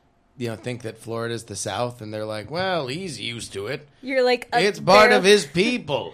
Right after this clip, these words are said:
Speaker 2: <laughs> You're a barely Southern boy.
Speaker 1: I know. Like, I mean, really, the only, the only Southern element about me is that Davie, Florida, where I am from, was the last city in South Florida to have a Klan meeting.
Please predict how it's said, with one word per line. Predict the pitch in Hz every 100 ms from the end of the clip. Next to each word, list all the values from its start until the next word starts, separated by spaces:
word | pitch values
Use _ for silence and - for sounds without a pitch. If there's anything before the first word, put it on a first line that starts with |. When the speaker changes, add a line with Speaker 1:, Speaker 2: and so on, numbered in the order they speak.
| -
Speaker 2:
<laughs> | - -
You're | 269 262
a | 226
barely | 190 233 214 220 220 240
Southern | 226 - 233 240 233
boy. | 226 254 247 247 262 _
Speaker 1:
I | 143 143
know. | 135 101 87 -
Like, | 156 151 147 -
I |
mean, | 175 175
really, | 196 190
the | 160 160
only, | 170 170 160 143 - - - -
the | 226
only | 277 175
Southern | - 151 147
element | 135 131 131 123 123 -
about | 123 127 127 120
me | 120 117
is | 113 110
that | 117 113 - -
Davie, | 113 156 165 165
Florida, | - 135 127 120 113 117
where | 117 117 117
I | 113
am | 110 98
from, | - 131 113 107 107 107 _ _ _ _ _
was | 117 117 110 107
the | 110
last | 110 120 135 143 143
city | 131 123
in | 123
South | 117 117 117
Florida | - 113 113
to | 117
have | 117 113
a | 120
Klan | 117 110 104
meeting. | 101 98 95 117